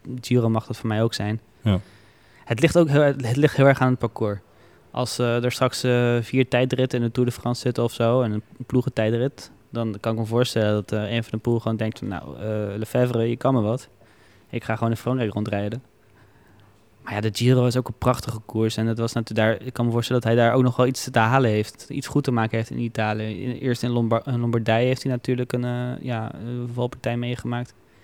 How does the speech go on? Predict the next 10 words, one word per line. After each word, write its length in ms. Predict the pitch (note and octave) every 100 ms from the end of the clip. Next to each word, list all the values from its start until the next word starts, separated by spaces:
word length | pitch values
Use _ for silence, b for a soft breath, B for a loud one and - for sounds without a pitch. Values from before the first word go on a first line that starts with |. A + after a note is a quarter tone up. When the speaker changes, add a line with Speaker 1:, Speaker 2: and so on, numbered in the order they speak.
| b b -
Speaker 1:
En 420 | A#2 A2+ A2+ A2
de 60 | A2+
eerste 240 | C#3 A#2+
keer 120 | - A#2+
de 80 | G#2+
Giro, 400 | A#2+ B2 B2 A#2
waar 140 | A2+
hij 100 | A2+
dan 260 | A2 A2 A2
weer, 340 | A2 A2 A2+